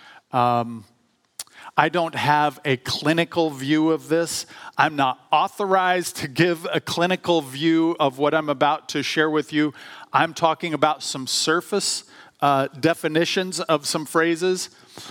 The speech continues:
I also recognize that there could be some, uh, some health issues tied with these phrases.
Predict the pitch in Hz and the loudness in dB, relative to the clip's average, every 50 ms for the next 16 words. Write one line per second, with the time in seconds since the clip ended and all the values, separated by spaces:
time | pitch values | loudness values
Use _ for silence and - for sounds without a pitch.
0 | - - - _ - 147 147 160 - 170 180 175 - - 202 180 165 156 156 165 | -20 -20 -6 _ 2 2 2 4 2 0 0 0 0 0 0 2 2 2 2 2
1 | 170 160 - 185 151 147 165 160 160 156 160 156 131 - - 160 139 - - 156 | 2 2 0 -4 0 2 4 4 4 2 0 -2 -2 -2 0 0 0 2 0 0
2 | 147 - - - 143 127 123 156 151 139 - - 165 156 143 127 - - - - | 0 -2 -4 -8 -6 -2 0 0 2 2 2 2 2 0 -2 -6 -16 -20 -20 -20
3 | - - _ - 139 131 127 127 127 127 - - - _ - - - - - - | -20 -14 _ 0 0 2 2 2 0 -4 -6 -12 -18 _ -20 -20 -10 -4 0 0
4 | 175 160 143 113 - 175 180 175 - - 208 - 175 170 160 - - 165 156 143 | 0 0 0 2 2 2 2 0 -4 -6 -2 0 0 0 0 -2 -2 -2 -2 -2
5 | 127 - - - - - 190 214 226 240 220 180 147 131 131 135 127 - - 139 | -4 -6 -8 -4 0 0 2 2 2 0 0 -4 -6 -2 -2 -2 -2 -2 -2 -2
6 | 123 120 - - - - 135 120 120 117 107 107 101 104 101 | -2 -2 -2 -4 -2 0 2 2 2 2 0 -2 -6 -8 -8